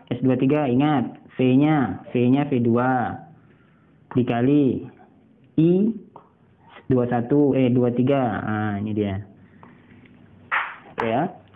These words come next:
Sekarang masukkan V dua itu berapa? Ini tadi ya, V dua ya. Nol koma sembilan ditambah nol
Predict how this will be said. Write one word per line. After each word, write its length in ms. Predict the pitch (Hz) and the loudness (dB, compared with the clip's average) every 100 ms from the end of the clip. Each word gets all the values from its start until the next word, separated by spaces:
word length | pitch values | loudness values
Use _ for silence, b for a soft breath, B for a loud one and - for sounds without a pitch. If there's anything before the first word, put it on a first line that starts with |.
| _ - | _ -10
Sekarang 240 | - 139 | -4 -2
masukkan 560 | 170 170 165 180 170 135 | 0 -2 0 0 2 0
V 80 | 151 | 0
dua 240 | 151 165 | 2 0
itu 140 | 170 185 | 0 0
berapa? 580 | 151 202 175 135 135 - - - _ _ - | 0 0 0 -2 -4 -10 -20 -20 _ _ -2
Ini 180 | 123 120 | 0 2
tadi 220 | 117 123 | 2 0
ya, 100 | 117 | 0
V 80 | 113 | 0
dua 220 | 117 120 | 0 0
ya. 140 | 110 139 143 B B B B B B B - | 0 -2 -6 B B B B B B B -2
Nol 400 | 127 135 165 175 | 0 2 2 0
koma 320 | 147 143 147 | 0 0 0
sembilan 560 | 143 127 117 117 127 156 | 0 0 0 0 0 0
ditambah 1000 | 131 135 131 127 113 110 110 135 151 127 | 2 2 2 0 0 0 0 0 -2 -2
nol 180 | 120 123 | 0 0